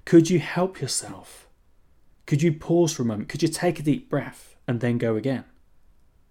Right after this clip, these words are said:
If so, do whatever you can to help yourself. And if you need some assistance, remember, visit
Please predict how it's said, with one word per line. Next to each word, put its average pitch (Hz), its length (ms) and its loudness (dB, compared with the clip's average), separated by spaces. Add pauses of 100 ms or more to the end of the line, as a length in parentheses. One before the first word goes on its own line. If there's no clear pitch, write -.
(180)
If 127 140 -4
so, 123 320 -4 (440)
do 123 160 4
whatever 123 320 4
you 123 180 0
can 101 400 -12 (520)
to 120 100 -4
help 107 320 -6
yourself. - 500 -12 (320)
And 135 120 4
if 135 120 2
you 143 60 4
need 160 220 4
some 143 140 -4
assistance, 139 520 -2
remember, 160 260 0 (300)
visit 165 340 6